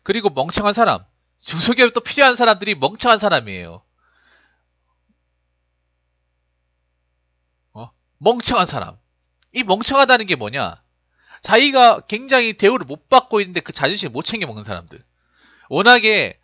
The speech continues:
오랜 시간 동안 무시받고 억압당하고 짓밟히다 보니까 자기가 부장이란 직급, 부서장이란 직급을 닳고 있음에도 불구하고 그거 힘을,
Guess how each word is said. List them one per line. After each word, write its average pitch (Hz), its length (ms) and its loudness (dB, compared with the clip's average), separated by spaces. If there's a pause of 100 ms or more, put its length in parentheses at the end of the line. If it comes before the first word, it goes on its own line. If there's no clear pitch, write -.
(100)
오랜 247 260 4
시간 254 360 2
동안 214 260 0
무시받고 220 600 0
억압당하고 202 680 4
짓밟히다 247 580 0
보니까 151 420 -4 (280)
자기가 240 320 2
부장이란 240 540 2
직급, - 320 -12
부서장이란 226 480 2
직급을 214 300 -6
닳고 202 320 -2
있음에도 214 300 -6
불구하고 202 400 2
그거 180 200 -2
힘을, 240 420 -4